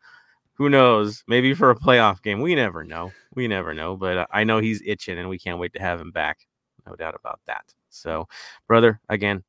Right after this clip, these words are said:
happy to hear that things are getting better on your end, uh, and that we'll get you here soon enough. And, of course, the bright note as well is that we got a darn win. Finally, uh, got the result we needed.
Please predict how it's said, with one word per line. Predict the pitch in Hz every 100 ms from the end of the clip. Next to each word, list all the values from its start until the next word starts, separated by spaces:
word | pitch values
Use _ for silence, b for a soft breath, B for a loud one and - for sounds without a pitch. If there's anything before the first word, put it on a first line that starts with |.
| _ _ _
happy | 107 110
to | 113
hear | 113 110
that | 113
things | 110 104
are | 104
getting | 85 95
better | 104 107 110
on | 104
your | 107 117
end, | 117 113 107 _ -
uh, |
and | 95 95 90 92
that | 92 76
we'll | 92
get | 90 90 -
you | 87
here | 90
soon | 87 - 90
enough. | 87 92 90 - _ B B B B B
And, | 107
of | -
course, | 110 107 -
the | 107
bright | 123 123 113
note | 123 120
as | 113
well | 143 151 151
is | 131
that | 139
we | 143
got | 139
a | 135 110 - _
darn | 117 127 139 135
win. | 131 147 101 92 _ _ _ _ _ -
Finally, | 139 135 104 87 _ _ _ _ 98
uh, | 107 104 101
got | 101 113
the | 131
result | 127 117 127
we | 123 117
needed. | 123 135 151